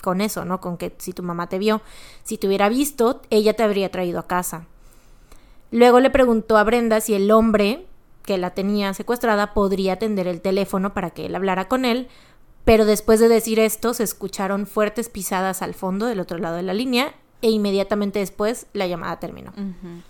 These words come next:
Speaker 1: Se cree que Brenda había preguntado si su madre la había visto porque quien quiera que fuera el asesino seguramente estaba tratando de obtener información sobre si había sido descubierto o no, o sea, si lo habían visto.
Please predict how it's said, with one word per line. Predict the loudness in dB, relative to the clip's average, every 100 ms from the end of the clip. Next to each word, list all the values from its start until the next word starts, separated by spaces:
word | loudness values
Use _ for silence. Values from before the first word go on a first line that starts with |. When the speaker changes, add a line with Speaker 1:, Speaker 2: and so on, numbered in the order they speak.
| -20 -20 -20 -8
Speaker 1:
Se | -4 2
cree | 2
que | 4 4
Brenda | 4 2 2 2
había | 2 2 0 2
preguntado | 0 0 0 0 0
si | -2
su | -6 -4
madre | -4 -4 -2
la | -2
había | -2 -2
visto | -2 -2 -2 0
porque | 2 2 0 -4 -4
quien | -8 -8
quiera | 0 2 2 2
que | 0
fuera | 2 2
el | 2
asesino | 0 -4 -4 -2 0 -2
seguramente | -4 -2 0 -2 -4 -6
estaba | -6 -2 -2 0
tratando | 0 2 0 2 2
de | 0
obtener | -2 -6 -6 -6
información | -6 -4 -2 0 -2 0 0 0 -2 -6
sobre | -4 -2 -4
si | -4
había | -4 -2 -4
sido | -4 -4 -2
descubierto | -4 -6 -6 0 0 0 -4
o | -4
no, | -2 0
o | 0
sea, | -2
si | -6
lo | -6
habían | -6 -6 -6
visto. | -4 -4 -2 -4